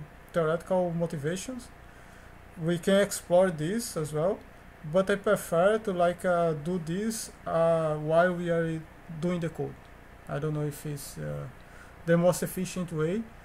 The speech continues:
but, uh, for me, it's the way that, like, uh, I learn the most, like this. So, uh, we still don't have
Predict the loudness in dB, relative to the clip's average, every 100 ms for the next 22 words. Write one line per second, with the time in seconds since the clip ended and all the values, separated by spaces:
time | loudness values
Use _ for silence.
0 | -20 -20 -20 -16 -8 2 4 4 4 4
1 | 4 2 2 2 2 -4 -2 -2 -2 -2
2 | 0 -2 -2 -2 -2 0 0 0 -2 2
3 | 4 6 4 4 0 -4 -4 -10 -16 -18
4 | -20 -18 -14 -12 -12 -16 -18 -20 -20 -20
5 | -20 -20 -20 -20 -20 -20 -6 -4 -4 -6
6 | -20 -20 -20 -20 -20 -20 -20 -8 -4 -2
7 | 0 0 -2 -8 -18 -20 -16 -2 0 0
8 | -2 -6 -10 -8 -4 -2 2 2 2 2
9 | 2